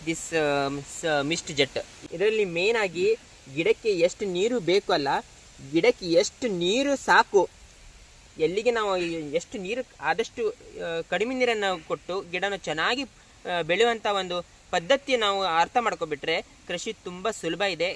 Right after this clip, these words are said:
ಕಡಿಮೆ ನೀರಿದ್ದವರು ಕೂಡ ತುಂಬ ಚೆನ್ನಾಗಿ ಕೃಷಿ ಮಾಡ್ಕೊಂಡು ಹೋಗ್ಬೋದು.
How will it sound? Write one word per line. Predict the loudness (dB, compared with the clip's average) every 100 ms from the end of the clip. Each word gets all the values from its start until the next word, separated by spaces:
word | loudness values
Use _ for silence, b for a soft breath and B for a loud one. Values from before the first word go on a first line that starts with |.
| -6
ಕಡಿಮೆ | -6 -4 -4
ನೀರಿದ್ದವರು | -4 -4 -2 -2 -2
ಕೂಡ | -2 -4 -4
ತುಂಬ | -4 -10 -10
ಚೆನ್ನಾಗಿ | -10 -10 -8 -6
ಕೃಷಿ | -8 -12 -10
ಮಾಡ್ಕೊಂಡು | -12 -10 -10
ಹೋಗ್ಬೋದು. | -10 -10 -8